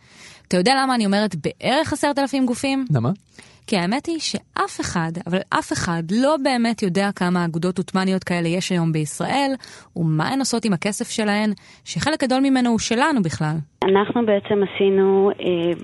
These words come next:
Speaker 3: בדיקה במסגרת תוכנית העבודה שלנו לגבי רשם העמותות,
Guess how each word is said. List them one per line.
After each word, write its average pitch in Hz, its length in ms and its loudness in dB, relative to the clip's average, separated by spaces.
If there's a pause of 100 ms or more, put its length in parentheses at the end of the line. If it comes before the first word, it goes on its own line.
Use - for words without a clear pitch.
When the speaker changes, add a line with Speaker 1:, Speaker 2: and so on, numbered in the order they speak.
Speaker 3:
בדיקה 180 800 2
במסגרת 170 460 0
תוכנית 180 320 -2
העבודה 170 320 -2
שלנו 180 420 0
לגבי 165 580 0
רשם 170 400 0
העמותות, 156 600 -4